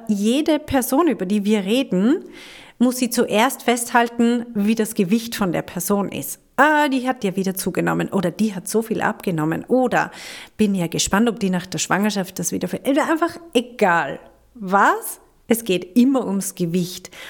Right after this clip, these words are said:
Und dann fällt mir das so auf. Es sagt mehr über diese Person aus, als über alle anderen und über ihr Gewicht.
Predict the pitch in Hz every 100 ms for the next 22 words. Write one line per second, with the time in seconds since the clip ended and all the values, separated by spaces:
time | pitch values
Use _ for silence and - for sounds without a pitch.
0 | - - 269 339 - 240 277 285 254 247
1 | - - - 302 277 170 - - - -
2 | - - 226 262 - 214 208 208 226 269
3 | 330 - - - 180 185 214 190 - 180
4 | 180 190 302 381 165 165 226 403 - -
5 | _ _ _ - 185 - 180 147 170 214
6 | 156 202 180 156 - 185 175 180 180 190
7 | 180 175 294 330 - -